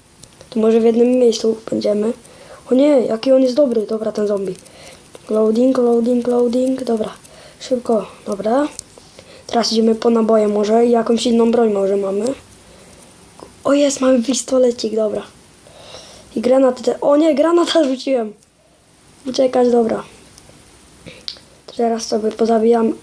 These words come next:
o, jakiś armor tam jest, dobra. To dobrze. Uciekaj zombie, bo ja chcę ten armor wziąć, dobra. Wziąłem ten armor, czy nie? Wziąłem ten armor, dobra. Jeden armor mamy. Czy jakiś zombie tam za nami jest? Tam jest jeszcze armor, widzę.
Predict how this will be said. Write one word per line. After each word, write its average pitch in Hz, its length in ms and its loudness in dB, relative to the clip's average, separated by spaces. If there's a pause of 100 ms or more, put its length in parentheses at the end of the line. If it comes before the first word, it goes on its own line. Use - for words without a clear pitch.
o, 214 200 0
jakiś 226 300 -2
armor 208 360 0
tam 202 160 -4
jest, 233 240 -6
dobra. 220 220 -8 (520)
To - 100 -8
dobrze. 214 720 -2 (800)
Uciekaj 254 300 0
zombie, 226 240 2
bo 220 80 0
ja 226 60 0
chcę 226 200 -4
ten 220 180 -2
armor 208 300 -2
wziąć, 190 320 -10
dobra. 196 260 -6 (1300)
Wziąłem 233 240 2
ten 240 140 0
armor, 262 340 2 (100)
czy 247 140 2
nie? 220 160 0 (420)
Wziąłem 226 360 2
ten 196 220 -6
armor, 196 280 -6 (100)
dobra. 196 280 -6 (720)
Jeden 226 280 4
armor 220 560 -2
mamy. 214 500 0 (1800)
Czy - 80 0
jakiś 240 240 0
zombie 262 300 2
tam 262 180 0
za 254 100 -2
nami 247 380 0
jest? - 320 -4
Tam 277 180 2
jest 202 140 -2
jeszcze 202 240 -4
armor, 202 340 -4
widzę. 220 460 -2